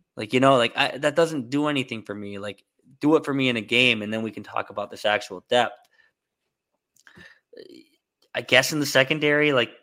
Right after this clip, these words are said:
the rookies that you brought in, you, you hope that that augments the depth because Lewis Cine, like you mentioned, and Andrew Booth Junior will not be starting to start the year. Lewis Cine because he's clearly not ready to be better than Cam Bynum.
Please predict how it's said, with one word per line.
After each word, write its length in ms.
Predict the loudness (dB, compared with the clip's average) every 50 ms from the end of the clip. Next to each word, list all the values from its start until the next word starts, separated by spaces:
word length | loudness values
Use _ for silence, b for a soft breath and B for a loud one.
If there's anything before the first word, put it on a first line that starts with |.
| _ -16 -10
the 100 | -8 -4
rookies 380 | -2 -2 -2 -2 -2 -6 0 0
that 120 | 0 0
you 100 | 0 -2
brought 280 | 2 4 6 6 6 4
in, 160 | 0 -2 -2
you, 160 | -6 -8 -10 -12
you 160 | -14 -14 -6
hope 260 | -4 -4 -4 -4 -6
that 320 | -6 -4 -4 -6 -8 _ -4
that 140 | 0 2
augments 500 | 4 2 2 2 -2 -2 -4 -4 -8 -10
the 100 | -10 -4
depth 300 | 0 2 2 2 0 -2 -12 _ _ _ _ _
because 260 | -20 -6 -6 -6 -4 -2
Lewis 280 | -2 -2 -2 -4 -2
Cine, 220 | -4 -2 -2 -2 -2
like 200 | -4 -4 -4 -6
you 80 | -8
mentioned, 400 | -6 -6 -8 -8 -8 -10 -10 -10 -10
and 240 | -4 -4 -2 0
Andrew 280 | 0 -2 -2 -4 -8 -8
Booth 260 | -8 -8 -8 -8 -8 -8
Junior 300 | -6 -6 -6 -6 -8 -8
will 200 | -4 -4 -4 -4
not 200 | -4 -6 -8 -10
be 80 | -14
starting 500 | -14 -10 -10 -8 -6 -6 -8 -8 -10 -12
to 100 | -14 -14
start 280 | -6 -4 -4 -4 -4 -6
the 100 | -12 -10
year. 360 | -6 -4 -2 -2 -2 -4 -6 B B B B B B B -2
Lewis 240 | -2 -2 0 -2
Cine 280 | -2 -2 -2 -2 -2 -2
because 600 | -6 -8 -4 0 2 2 2 2 0 -4 -10 -18 _ _ _ _ _ _
he's 280 | _ -14 -14 -14 -14 -16 _
clearly 300 | -6 -4 -2 -2 -2 -2
not 220 | -4 -6 -6 -6 -6
ready 280 | -6 -4 -4 -4 -6 -8
to 120 | -10 -8
be 100 | -8 -2
better 260 | 0 0 2 2 0
than 160 | -4 -4 -8
Cam 240 | -2 -2 -2 -2 0
Bynum. 400 | 0 0 0 2 0 -2 -4 -4